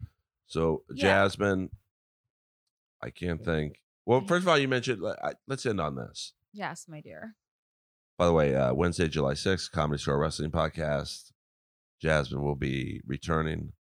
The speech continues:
Speaker 2: Yeah.
Speaker 1: to, uh, the podcast world with me,
Speaker 2: Mm.
Speaker 1: um, and my co-host, Eddie Torres.
Speaker 2: Yes.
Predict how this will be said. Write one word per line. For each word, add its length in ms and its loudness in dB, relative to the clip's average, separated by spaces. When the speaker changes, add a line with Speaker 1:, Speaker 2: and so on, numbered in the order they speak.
Speaker 2:
Yeah. 200 -16
Speaker 1:
to, 680 -4
uh, 500 -10
the 100 -10
podcast 580 -6
world 380 -2
with 260 -4
me, 300 -4
Speaker 2:
Mm. 360 -12
Speaker 1:
um, 340 -12
and 280 -4
my 180 -4
co-host, 520 -2
Eddie 240 -2
Torres. 800 -2
Speaker 2:
Yes. 420 -14